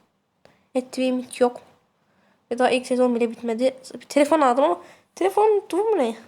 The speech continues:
Aa, durum çok kaliteli ha. Telefon. Şu ayakkabılar bile bitiyor yani. İşte altıncı mükemmel oynamaya başladı bizim takım.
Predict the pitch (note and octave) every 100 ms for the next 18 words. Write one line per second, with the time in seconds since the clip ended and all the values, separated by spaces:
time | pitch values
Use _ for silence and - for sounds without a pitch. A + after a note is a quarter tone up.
0 | _ _ _ _ _ _ _ _ _ _
1 | _ _ _ _ _ _ _ _ _ D4+
2 | G4+ A#4+ G#4+ A#4+ A4 - - A4 - D4
3 | D4+ C#4 C4 _ - - D4+ D#4+ D#4+ _
4 | _ _ _ _ _ - D4 D#4+ E4 F4
5 | F#4 F#4 E4+ D#4 - - C#4+ A#3+ A3+ A3+
6 | C4 - _ _ _ _ _ _ _ _
7 | _ - - B3 B3+ C4 C4 C#4 - -
8 | - - C4 D4+ E4 G#4+ F4+ D#4 D4 C4+
9 | C4 A#3 A#3+ B3+ B3 B3